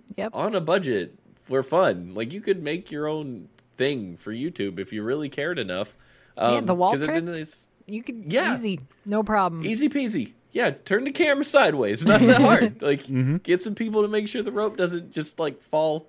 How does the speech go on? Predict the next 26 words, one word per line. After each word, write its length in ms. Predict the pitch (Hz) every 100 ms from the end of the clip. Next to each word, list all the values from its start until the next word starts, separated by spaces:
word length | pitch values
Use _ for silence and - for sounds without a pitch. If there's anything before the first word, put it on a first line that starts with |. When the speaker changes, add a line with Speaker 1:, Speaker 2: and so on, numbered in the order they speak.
| _
Speaker 2:
behind 400 | 139 185 214 147
you. 120 | 113
<laughs> 140 | - 220
Like, 120 | 214
Speaker 1:
Yep. 100 | 226
Speaker 2:
you 60 |
gotta 200 | 247 208
pull 260 | 208 208 233
on 140 | 180 139
it 40 |
Speaker 1:
Yep. 80 | 240
Speaker 2:
so 100 | 139
it 60 | 98
looks 100 | 117
Speaker 3:
Yep. 100 | 147
Speaker 2:
like 80 |
it's 100 | 143
gonna 120 | 117 117
be 60 |
Speaker 3:
Actually, 260 | - 127 120
I, 180 | 113 113
uh, 140 | 110
Speaker 2:
so 140 | 202
many 180 | 214 214
little 260 | 202 196 190
tricks. 480 | 233 - - -